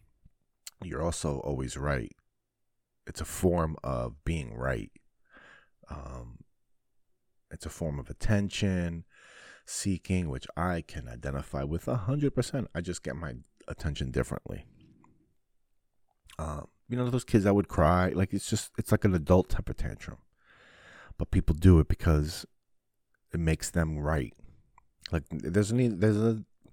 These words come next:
there doesn't, <laughs> there doesn't need to be a right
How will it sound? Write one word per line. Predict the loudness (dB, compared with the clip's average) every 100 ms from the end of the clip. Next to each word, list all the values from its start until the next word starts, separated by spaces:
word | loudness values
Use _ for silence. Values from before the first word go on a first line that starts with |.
| -20 -2
there | 0
doesn't, | 4 2 2 -6
<laughs> | -2 8 10 12 10 12 12 10 6 -10 -12 -6
there | -2
doesn't | -2 -2 -4
need | -4 -4
to | -4
be | -2 -2 -2 -6 -10 -16
a | -10
right | -6 -6